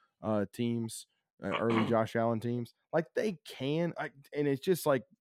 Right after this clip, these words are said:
Speaker 1: more, like, just kinda betting on the fact that, uh, the N F C is weak and wide open, and anything could happen. I think it's very possible that any team from the N F C, uh, ends up in the Super Bowl,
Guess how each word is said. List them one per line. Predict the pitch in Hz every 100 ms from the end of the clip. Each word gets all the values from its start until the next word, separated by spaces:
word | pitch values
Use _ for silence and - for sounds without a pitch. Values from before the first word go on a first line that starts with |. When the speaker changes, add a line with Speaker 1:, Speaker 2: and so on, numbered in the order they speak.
| _ -
Speaker 1:
more, | 143 147 156 151 139 131 - - _ -
like, | 131
just | 117 135
kinda | - 139 107
betting | 95 131 127 120
on | 117 113 110
the | 101
fact | - 123 113 -
that, | 110 104 92 -
uh, | 101 98 95 90
the | 110 117
N |
F | 113 -
C | 107 101 90 - _ _ -
is | 110 104 90
weak | 95 95 -
and | 87
wide | 90 92
open, | 90 87 87
and | 113
anything | 156 180 160 147
could | 135
happen. | 143 139 107
I |
think | 110 127
it's | 120
very | 101 123 120
possible | 127 123 - 104
that | - 143
any | 151 147
team | - 131 113 90
from | - 113 110
the | 104
N | 101
F | 95
C, | 107 98 90 _ - _ _ -
uh, | 101 95 90 -
ends | 107 101
up | 104
in | 98
the |
Super | 87 101 95
Bowl, | 95 92